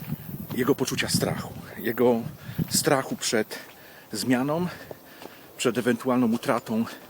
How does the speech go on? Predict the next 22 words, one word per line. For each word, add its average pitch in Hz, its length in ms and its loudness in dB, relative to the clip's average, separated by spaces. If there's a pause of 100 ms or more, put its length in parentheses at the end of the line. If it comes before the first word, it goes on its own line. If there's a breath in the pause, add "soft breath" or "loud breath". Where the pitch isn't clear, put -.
(440 loud breath)
tego, 113 240 4
co, 110 460 2 (1040 loud breath)
do 123 60 0
czego - 180 -2
się 110 140 0
doszło, 135 320 2
co - 100 -4
się - 180 -4
ma, 113 180 2
co 123 100 -4
się - 140 -2
osiągnęło, 101 680 0 (500 loud breath)
gdyby 113 280 2
miało 107 260 4
się - 140 -2
robić 104 200 -2
coś - 240 -2
innego 120 480 2
czy - 140 -6
w 87 60 -8
inny 98 200 -4
sposób. - 580 -2